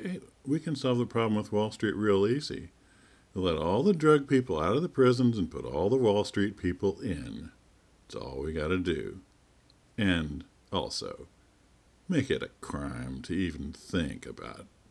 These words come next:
setting up gain-of-function research. Just forget that. We do not need to be doing germ warfare. Germ warfare, sooner or later, somebody's gonna go all the way with it,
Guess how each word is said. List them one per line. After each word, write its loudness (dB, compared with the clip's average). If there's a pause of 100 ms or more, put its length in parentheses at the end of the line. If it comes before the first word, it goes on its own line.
setting -6
up -14 (160)
gain-of-function -10
research. -8
Just -4
forget -8
that. -4
We 2
do 0
not 0
need -6
to -10
be -8
doing -6
germ -8
warfare. -12 (840)
Germ 6
warfare, 6 (920)
sooner 10
or 8
later, 6
somebody's 4
gonna 4
go 6
all 6
the 4
way 8
with 4
it, 2